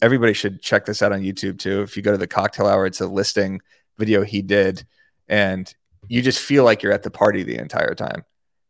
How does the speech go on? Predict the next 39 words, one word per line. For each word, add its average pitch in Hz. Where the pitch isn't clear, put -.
And 110
it's 101
just 110
the 110
way 120
he 117
tells 107
the 95
story. 87
And 107
then 101
there's 101
another 107
one 104
of -
a 98
French 123
lady 110
walking 104
through 107
his 98
listing 104
and 90
singing. 110
And, 90
you 120
know, 113
we 123
had 117
him 104
on 95
the 92
podcast 95
and 98
talked 95
about 95
it 87
too. 90
But, 90